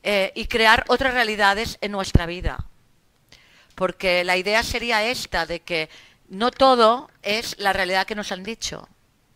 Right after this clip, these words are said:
Y que depende de ti, de tus pensamientos, de tus actitudes, em,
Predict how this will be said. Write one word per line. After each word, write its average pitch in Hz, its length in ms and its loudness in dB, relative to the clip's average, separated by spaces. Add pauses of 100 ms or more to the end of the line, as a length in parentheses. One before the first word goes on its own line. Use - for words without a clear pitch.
(360)
Y 214 140 -8
que 202 140 0
depende 214 360 0
de 233 140 2
ti, 233 480 -4
de 208 120 -4
tus - 180 -10
pensamientos, 202 760 -4
de 202 80 -6
tus - 220 -8
actitudes, 208 840 -4 (360)
em, 170 640 -4